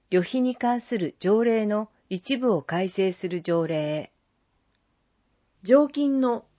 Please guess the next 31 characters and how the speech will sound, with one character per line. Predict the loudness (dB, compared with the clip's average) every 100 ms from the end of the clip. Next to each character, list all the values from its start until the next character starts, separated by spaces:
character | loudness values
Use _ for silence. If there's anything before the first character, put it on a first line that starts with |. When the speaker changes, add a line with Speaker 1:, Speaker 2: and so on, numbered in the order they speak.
| _ -4
Speaker 2:
特 | -4 0
別 | -2 -2 -2
職 | -2 0 -4
の | -4
職 | -6 -4 -2
員 | 0 0
の | -2 -4
期 | -2
末 | -2 -2 0
手 | 0 0
当 | -2
の | -4 -6
支 | -8
給 | -4 0
割 | 2 2 0
合 | 0 -2
を | -4 -8
改 | -4 -2 -2
定 | 0 -2
す | -2 -6
る |
も | -6 -6
の。 | -8 -10 _ _ _ _ _ _ _ _ _ _ _ _ _
Speaker 1:
武 | -2
蔵 | 2 2 2 0
村 | 2 2
山 | 2 0
市 | -2 -6 -6
職 | -8 -4 0
員 | 2 2 0
の | -4